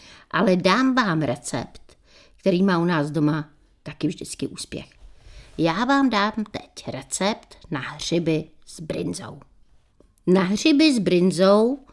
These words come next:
potřebujeme pochopitelně hříbky, ale když už je nemáme, tak můžeme použít i žampiony, i když samozřejmě takovou chuť nemají.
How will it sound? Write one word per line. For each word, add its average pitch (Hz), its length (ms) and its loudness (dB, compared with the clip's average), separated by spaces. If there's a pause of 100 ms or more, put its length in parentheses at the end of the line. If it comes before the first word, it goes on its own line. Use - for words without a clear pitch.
(180)
potřebujeme 151 1000 0 (800)
pochopitelně 214 800 2
hříbky, 170 600 0
ale 156 220 2
když 175 280 2
už 190 180 0
je 151 100 4
nemáme, 170 500 2 (760)
tak - 360 -14 (180)
můžeme 170 380 0
použít 156 580 -4
i 160 300 -4
žampiony, 147 640 -2
i 147 160 -8
když 156 220 -6
samozřejmě 214 500 -2
takovou 180 360 -4
chuť 151 240 -6
nemají. 120 360 -8